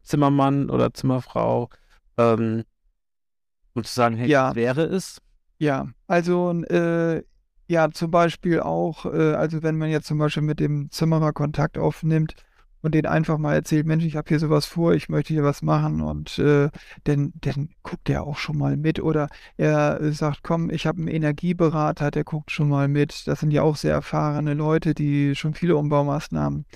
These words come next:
Speaker 2: mitgemacht haben und wie würden die das einschätzen? Ähm, die gucken dann auch vor allen Dingen auf die Gebäudetechnik und sagen,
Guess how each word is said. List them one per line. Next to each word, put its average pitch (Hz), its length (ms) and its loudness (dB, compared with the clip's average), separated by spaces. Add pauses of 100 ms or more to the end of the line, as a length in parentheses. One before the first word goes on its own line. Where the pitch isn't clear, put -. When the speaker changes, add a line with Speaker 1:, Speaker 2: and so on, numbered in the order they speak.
(220)
Speaker 2:
mitgemacht 151 580 0
haben 143 340 0
und 151 320 -4
wie 156 180 0
würden 156 220 6
die 160 120 2
das 156 220 4
einschätzen? 151 720 -2 (800)
Ähm, 160 520 4
die 170 120 -4
gucken 180 280 0
dann 165 140 4
auch 165 160 0
vor 165 160 -2
allen 160 100 0
Dingen 160 120 -2
auf 156 140 -4
die 156 100 -4
Gebäudetechnik 165 1120 0
und 160 180 -4
sagen, 156 240 -6